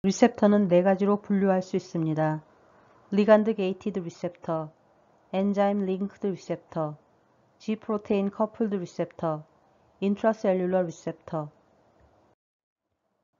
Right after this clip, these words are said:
수용체와 리간드에 관한 내용은 임상시험 선배 가이드 열여덟 번째 시간 셀 시그널링, 셀 커뮤니케이션에도 설명되어 있으니 참조하여 주시기 바랍니다.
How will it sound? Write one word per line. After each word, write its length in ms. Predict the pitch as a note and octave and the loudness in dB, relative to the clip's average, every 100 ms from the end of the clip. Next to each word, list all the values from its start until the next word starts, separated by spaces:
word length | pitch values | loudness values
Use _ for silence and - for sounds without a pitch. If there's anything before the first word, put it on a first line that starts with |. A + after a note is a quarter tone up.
| _ _ | _ _
수용체와 760 | - B3+ B3+ B3 G#3+ G#3 G#3 F#3+ | 2 6 6 4 4 4 4 0
리간드에 520 | F3 F#3+ G3 F#3+ F#3+ | -4 -4 -4 -4 -4
관한 380 | F#3 F3 F3+ F3 | -4 -6 -6 -8
내용은 540 | E3 E3 E3+ F#3 F#3+ _ _ _ - | -8 -6 -6 -6 -8 _ _ _ -6
임상시험 540 | G3 G#3 G#3 G#3+ G#3 | -2 -2 -4 -2 -4
선배 520 | G#3 B3 A#3 G#3+ G#3 | -2 -2 -2 -2 -2
가이드 600 | F#3+ F3 E3 D#3 F3+ F3+ - _ - | -4 -4 -6 -6 -6 -6 -10 _ -6
열여덟 500 | F3 F#3 E3 F#3 F#3 | -4 -2 -4 -4 -4
번째 320 | F#3+ F3+ F#3 | -6 -6 -8
시간 460 | F3+ F3 E3+ F3 F3 _ _ _ | -10 -8 -6 -6 -12 _ _ _
셀 260 | - A#3 A#3 | -2 -2 -2
시그널링, 680 | - A#3+ G#3+ F3 F3 F3+ | -4 -4 -2 -2 -4 -6
셀 260 | F3 G#3+ G#3+ | -6 -4 -4
커뮤니케이션에도 1000 | A3 A#3 A#3 A#3 - G3 F#3+ F3 E3+ F3 | -4 -4 -4 -4 -6 -6 -4 -6 -6 -8
설명되어 600 | F#3+ G#3 G#3 G#3 F#3 F3 | -6 -4 -4 -4 -4 -4
있으니 420 | D#3+ - E3+ F3 | -6 -10 -10 -10
참조하여 540 | F3 A3+ G#3 G3 F3 F3 | -8 -8 -4 -4 -4 -6
주시기 320 | F3 - F3 | -10 -14 -8
바랍니다. 640 | D#3+ D3+ D3+ D3 D3 | -8 -6 -8 -6 -8